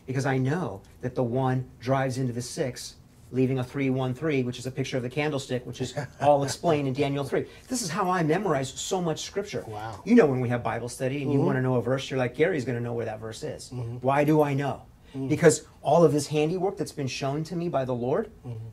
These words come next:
Speaker 1: gives me the pictures I need to quickly and easily know where everything is in the Word.
Speaker 2: Amen.
Speaker 1: And the Lord increases it the more I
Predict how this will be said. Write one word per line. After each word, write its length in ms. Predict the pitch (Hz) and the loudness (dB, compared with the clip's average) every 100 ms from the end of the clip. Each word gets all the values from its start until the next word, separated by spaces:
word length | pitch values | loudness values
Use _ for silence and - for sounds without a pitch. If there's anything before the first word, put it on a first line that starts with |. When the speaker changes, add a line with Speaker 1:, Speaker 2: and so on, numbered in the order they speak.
| - | 0
Speaker 1:
gives 240 | 175 180 | 6 6
me 100 | 175 | 6
the 100 | 139 | 0
pictures 480 | 127 - - - 190 - | 0 -4 -4 -2 -2 -2
I 140 | 143 | -4
need 400 | 131 123 170 220 - - - | -2 0 0 -4 -12 -20 -18
to 100 | - | -10
quickly 460 | - - 185 185 147 | -4 -2 -2 0 -2
and 120 | 139 | 0
easily 320 | 156 147 139 131 | -2 0 0 2
know 240 | 131 139 | 2 2
where 160 | 120 117 | 0 -2
everything 380 | 123 127 131 123 | -4 -6 -6 -8
is 160 | 113 | -8
in 180 | - 117 | -10 -12
the 60 | 107 | -12
Word. 260 | 104 85 85 - - | -12 -14 -16 -20 -12
Speaker 2:
Amen. 360 | 131 120 135 117 | -8 -8 -8 -8
Speaker 1:
And 100 | 127 | -6
the 40 | |
Lord 220 | 135 131 147 | -2 -2 -2
increases 580 | 127 - 190 175 120 | -6 -6 -8 -8 -10
it 180 | 107 - - - | -10 -14 -16 -12
the 80 | - | -4
more 240 | 127 127 123 | 0 0 -2
I 260 | 123 107 | -6 -10